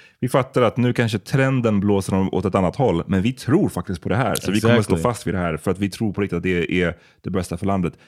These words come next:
Speaker 1: Inte det som vi har sett nu de senaste åren, att bara så här, åh, vinden blåser åt ett lite annat håll.
Speaker 2: Exactly.
Speaker 1: Vi försöker springa efter. Åh, det blåser åt andra hållet igen. Okej, vi springer tillbaka. Liksom,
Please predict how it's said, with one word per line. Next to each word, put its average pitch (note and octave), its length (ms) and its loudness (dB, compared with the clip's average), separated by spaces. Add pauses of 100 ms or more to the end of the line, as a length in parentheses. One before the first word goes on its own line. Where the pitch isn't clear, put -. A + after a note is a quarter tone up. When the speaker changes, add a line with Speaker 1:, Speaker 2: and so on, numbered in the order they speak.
(160)
Speaker 1:
Inte C3 200 0
det C3+ 100 2
som A#2+ 120 -2
vi G#2+ 60 2
har G2 60 0
sett - 220 -4
nu F2 120 0
de E2 100 -2
senaste F2 400 -4
åren, F2+ 280 0
att D#2 120 -6
bara F2 120 -2
så F2+ 120 -6
här, D#2 180 -4 (320)
åh, B2 160 6
vinden B2 340 2
blåser A#2 260 0
åt G#2 40 -2
ett A2+ 60 -4
lite G#2+ 200 0
annat G#2 160 0
håll. B2 100 2
Speaker 2:
Exactly. G#2 380 0
Speaker 1:
Vi F2 60 -2
försöker A2 240 -4
springa G#2+ 320 -2
efter. - 360 -6 (200)
Åh, A#2 140 0
det A2 60 -2
blåser A#2 260 -2
åt - 60 -4
andra A#2 200 2
hållet A#2 220 0
igen. A2 220 0
Okej, A2+ 180 -4
vi A2+ 60 -2
springer A2+ 240 -4
tillbaka. A#2+ 460 -2 (340)
Liksom, D3 320 -2